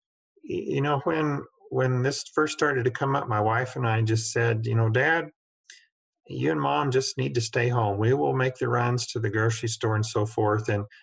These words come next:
my, my first thought was he was gonna be, "Oh, no, don't worry about it. I'll be okay. We'll be fine." But no, really, he hasn't brought that up. And, and I, I could see a lot of farmers that just say, you know, my dad, when he was with us, he would say,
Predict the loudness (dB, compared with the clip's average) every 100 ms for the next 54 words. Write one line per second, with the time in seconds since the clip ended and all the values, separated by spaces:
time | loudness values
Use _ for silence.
0 | _ _ -2 0 0 -4 -2 0 0 -2
1 | 0 0 0 0 0 2 2 2 2 2
2 | 4 4 4 2 0 2 0 0 0 2
3 | 4 2 2 2 4 4 4 2 2 2
4 | 2 2 0 2 2 2 2 2 4 4
5 | 4 0 0 2 4 4 2 0 -2 -4
6 | -4 -4 -2 0 0 0 -2 -4 -8 -20
7 | -20 _ _ 0 0 2 0 2 4 4
8 | 4 4 2 0 -2 0 0 0 0 2
9 | 2 0 -2 2 2 -2 _ _ -6 -2
10 | 0 0 -2 -2 -2 0 4 4 2 2
11 | 2 4 2 2 0 -4 -4 -2 0 0
12 | 2 2 2 2 2 2 2 2 2 2
13 | 2 2 2 4 4 2 0 0 -2 -2
14 | -4 0 0 0 -4 -4